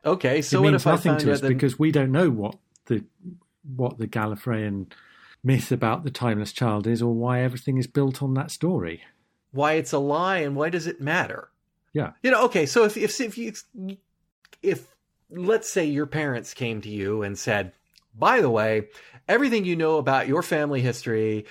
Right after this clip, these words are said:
Speaker 1: and, and the history of it's, it's all a lie. None of it's true. Uh, it's completely just made up. We adopted you. You were found under a rock somewhere," you know, whatever it happens to be, right?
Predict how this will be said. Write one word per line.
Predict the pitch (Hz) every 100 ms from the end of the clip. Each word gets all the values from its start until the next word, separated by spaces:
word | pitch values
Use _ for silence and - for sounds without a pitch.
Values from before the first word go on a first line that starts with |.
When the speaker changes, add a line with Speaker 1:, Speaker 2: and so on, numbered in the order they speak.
| - -
Speaker 1:
and, | 127 113 113 117
and | 135
the | 110
history | 135 143 170 143
of | 127 117
it's, | 117 -
it's | 139 -
all | - 131 220 233 165
a |
lie. | 123 117 120 120 117 - -
None | 120 123 226 269
of |
it's | 220 214
true. | - - 139 135 127 127 123 123 123 - - -
Uh, | 139 87
it's | 139 123 123 - - 139
completely | 147 139 277 294 220 190 180 160 135 _
just | - 175 - - _ _ _ -
made | 240 233 147
up. | 147 143 135
We | 151 151
adopted | 131 180 175 - 160 135
you. | 165 160 160 160 160 156 151
You | 143 127
were | 127
found | 165 156 151
under | 147 135 123
a |
rock | 113 175 175 160 139 -
somewhere," | - 156 143 139 139
you | 156 165
know, | 147
whatever | 147 220 208 185
it | 151
happens | 156 147 143 127 127
to | 135
be, | 147 101 87 - _ _ _ _ - -
right? | 180